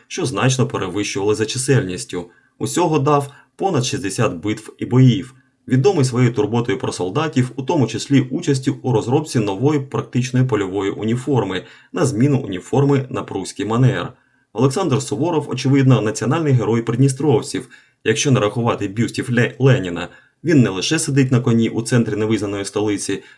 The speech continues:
а й дивиться на придністровців з усіх місцевих купюр придністровських рублів, окрім п'ятдесяти рублів. Монета три рубля виконана в зеленій кольоровій гамі. Форма — квадрат зі стороною двадцять шість міліметрів,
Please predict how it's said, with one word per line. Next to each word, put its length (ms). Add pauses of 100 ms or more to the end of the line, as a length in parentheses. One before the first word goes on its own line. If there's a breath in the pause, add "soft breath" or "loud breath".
а 120
й 60
дивиться 440
на 100
придністровців 840
з 140
усіх 340
місцевих 520
купюр 420 (320 loud breath)
придністровських 720
рублів, 460 (200 soft breath)
окрім 400
п'ятдесяти 640
рублів. 500 (2500)
Монета 360
три 200
рубля 440 (240 loud breath)
виконана 500
в 80
зеленій 440
кольоровій 540
гамі. 560 (300 soft breath)
Форма — 460 (120)
квадрат 460
зі 120
стороною 460
двадцять 340
шість 260
міліметрів, 640